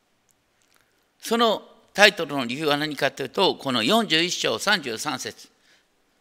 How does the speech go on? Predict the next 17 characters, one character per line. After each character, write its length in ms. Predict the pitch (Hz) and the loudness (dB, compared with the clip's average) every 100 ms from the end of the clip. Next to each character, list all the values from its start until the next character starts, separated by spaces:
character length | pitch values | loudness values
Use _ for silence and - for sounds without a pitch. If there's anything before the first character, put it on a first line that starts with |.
| _ _ - | _ _ -6
四 160 | 151 | -4
十 140 | 127 131 | -2 -2
一 40 | |
章 160 | - 113 | -4 -6
三 220 | 127 123 | -6 -8
十 140 | 98 113 | -8 -10
三 240 | 123 123 | -8 -8
節 300 | - - - | -8 -10 -4
の 240 | 139 127 - | -2 -2 -2
英 180 | 123 117 | -2 -2
語 200 | 117 110 | -2 -4
を 260 | - 120 - - | -4 -6 -6 -10
直 240 | 104 135 | -6 -4
訳 200 | 120 113 | -4 -8
す 140 | - | -10
る 100 | 120 | -12
と、 360 | - 147 - | -2 -2 -2